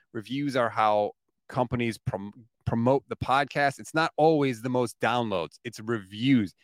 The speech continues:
If we start getting a ton of ratings and reviews, we're gonna go up in the charts.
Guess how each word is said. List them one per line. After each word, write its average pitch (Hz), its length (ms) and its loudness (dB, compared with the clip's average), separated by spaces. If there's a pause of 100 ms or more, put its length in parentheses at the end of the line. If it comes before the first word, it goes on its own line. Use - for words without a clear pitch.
(140)
If 113 120 -8
we 131 120 0
start 160 280 0
getting 165 180 2
a 135 40 -2
ton 143 200 -2
of 135 80 -2
ratings 135 320 -2
and 131 160 -2
reviews, 120 420 0 (240)
we're 131 120 -4
gonna 131 100 -2
go 107 140 -2 (160)
up 147 200 2
in 160 80 -2
the 143 80 -4
charts. 131 460 -4